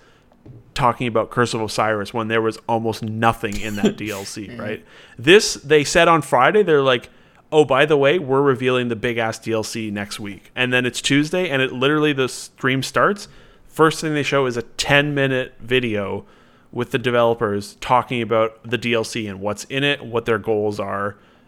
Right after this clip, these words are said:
Speaker 1: And it, I agree, it was a really good reveal. There are lots of faces, like, human beings that make the game,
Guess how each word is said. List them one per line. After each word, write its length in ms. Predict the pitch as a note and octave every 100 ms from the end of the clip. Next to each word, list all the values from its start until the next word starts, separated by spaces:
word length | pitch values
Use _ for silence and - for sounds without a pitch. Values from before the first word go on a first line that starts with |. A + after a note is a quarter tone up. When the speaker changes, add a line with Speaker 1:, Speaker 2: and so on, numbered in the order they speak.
| _ -
Speaker 1:
And 340 | A#2+ B2+ C3 - _ _ -
it, 280 | B2+ - C3
I 100 | A#2+
agree, 300 | B2+ C#3+ B2+
it 40 | A#2+
was 140 | C3
a 40 | C3
really 460 | A2 C3 D3+ C#3+
good 220 | B2 B2
reveal. 320 | A#2+ A2 G#2 F#2+
There 280 | A2 G#2+
are 60 | G2+
lots 260 | G#2 A#2+ -
of 140 | G#2+
faces, 800 | - - B2 C3 - E3+ G3 G3+
like, 300 | A#2 G#2+ -
human 440 | _ - C#3+ D3+ C3+
beings 600 | A#2+ B2 D3+ F#3 D#3 C#3
that 200 | B2 B2
make 240 | B2+ C3
the 80 | C#3
game, 400 | A#2 A2+ A#2+ C#3+